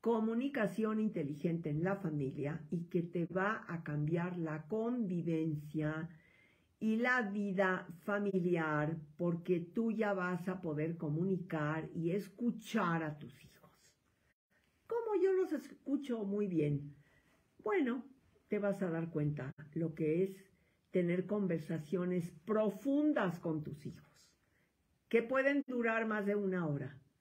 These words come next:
¿Por qué? Porque tú sabes escuchar. Y porque es, te comunicas de una manera tal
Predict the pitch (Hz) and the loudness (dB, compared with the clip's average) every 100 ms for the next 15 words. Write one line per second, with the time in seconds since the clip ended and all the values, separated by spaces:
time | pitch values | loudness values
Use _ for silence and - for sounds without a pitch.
0 | _ _ _ - 202 196 240 240 269 277 | _ _ _ 0 0 2 2 2 2 0
1 | 208 190 190 175 190 165 151 131 120 135 | 0 2 0 0 0 -2 -2 -6 -8 -14
2 | - - - - - _ _ _ _ _ | -16 -20 -20 -20 -20 _ _ _ _ _
3 | _ - 208 - 208 196 - 196 180 170 | _ 0 0 2 2 2 2 4 4 0
4 | - - 190 - - - _ 196 190 196 | -2 0 0 -2 -14 -20 _ -4 0 0
5 | 202 214 208 196 185 180 196 190 170 160 | 0 0 0 2 2 2 2 2 0 0
6 | 160 156 156 - 160 156 220 320 | -2 -4 -4 -2 0 2 0 -2